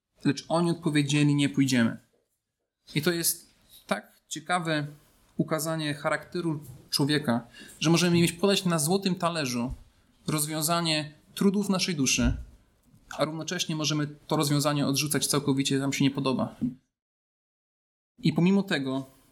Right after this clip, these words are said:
że odrzucamy często to odpocznienie, to Chrystus dalej czeka. Chrystus dalej czeka po to, żebyśmy do Niego się zwrócili, i ten talerz ciągle stoi otwarty przed nami, żebyśmy tylko mogli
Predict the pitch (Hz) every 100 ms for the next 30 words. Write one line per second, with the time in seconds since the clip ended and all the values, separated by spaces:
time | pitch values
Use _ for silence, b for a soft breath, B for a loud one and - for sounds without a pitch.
0 | 165 143 151 143 147 214 196 147 147 135
1 | - 127 127 - - - 127 120 127 B
2 | B B B B - - 143 - 180 -
3 | 147 143 135 131 123 - 104 - - -
4 | b b 156 147 147 165 185 170 170 160
5 | 151 151 151 139 139 147 139 135 131 139
6 | 127 127 - 175 185 185 - _ _ _
7 | _ _ _ _ _ _ _ _ _ _
8 | _ - 147 139 170 156 151 - - 160
9 | 147 - 143 135 135 127 - 123 123 113
10 | 110 127 127 - 139 170 156 143 135 -
11 | 139 135 131 123